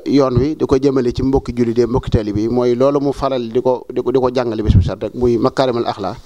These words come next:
di jikko yu rafet. Keroog ba sun acte ñëwee, yaakaar naa lu jafale ci sëriñ bi, waaye fa saasa rek dañ ko bëggee, dañ ko amee.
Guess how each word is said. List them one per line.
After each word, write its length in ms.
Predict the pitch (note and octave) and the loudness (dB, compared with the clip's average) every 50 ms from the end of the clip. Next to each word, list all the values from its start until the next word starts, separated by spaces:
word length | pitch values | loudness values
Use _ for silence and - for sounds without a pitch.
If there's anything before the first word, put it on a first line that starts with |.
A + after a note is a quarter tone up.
| - - - - - - - - - - - - | -20 -20 -20 -20 -20 -20 -20 -18 -18 -18 -6 0
di 100 | - A#2+ B2 | 2 2 4
jikko 220 | C3 D3 D3 D#3+ | 4 2 4 4
yu 100 | D3 C3 | 2 2
rafet. 220 | A#2+ A#2 A#2 A#2 - - - - - - - - | 2 0 0 -2 -2 -4 -16 -20 -20 -20 -8 -2
Keroog 240 | - A#2 C3 B2 A#2 | 0 0 0 0 2
ba 120 | B2 B2+ | 4 4
sun 160 | - - B2+ - | 4 4 2 -2
acte 200 | - C3 - - B2+ | -4 -4 -2 -2 0
ñëwee, 340 | B2 B2+ A#2 G#2+ G2 B2+ - - - - - - - - - - - - - - - | 2 2 2 2 0 -2 -4 -8 -10 -10 -10 -12 -20 -20 -20 -20 -20 -20 -12 -4 0
yaakaar 280 | - A#2+ B2 - C3 A#2+ | 0 0 2 0 0 2
naa 140 | B2 B2 A#2+ | 2 2 2
lu 100 | A#2 A2+ A#2+ | 2 2 4
jafale 300 | C#3+ D#3 - D#3 C#3+ C3 | 4 4 4 2 2 0
ci 100 | - - | 0 2
sëriñ 260 | G#2+ C#3 C3 B2 A#2 A2 | 0 0 0 -2 -6 -6
bi, 80 | A#2+ | -4
waaye 240 | A#2+ A#2 A#2 A2 G#2+ | -4 -4 -4 -4 -2
fa 120 | - C3 | 0 2
saasa 300 | C3+ D3 C#3+ C3 A2+ G#2 G#2+ | 2 2 2 0 -2 -4 -6
rek 100 | A2+ - - - - - - | -8 -8 -10 -20 -20 -14 -10
dañ 260 | F#2+ F#2+ A2+ B2+ A#2+ | -4 0 2 2 2
ko 100 | - C#3 | 2 2
bëggee, 220 | A#2+ B2 A2+ A2+ A2 | 2 2 2 2 2
dañ 120 | G2+ G#2+ | 0 -2
ko 80 | G#2+ G#2 | -2 -4
amee. 180 | G2 F#2 - | -4 -2 -4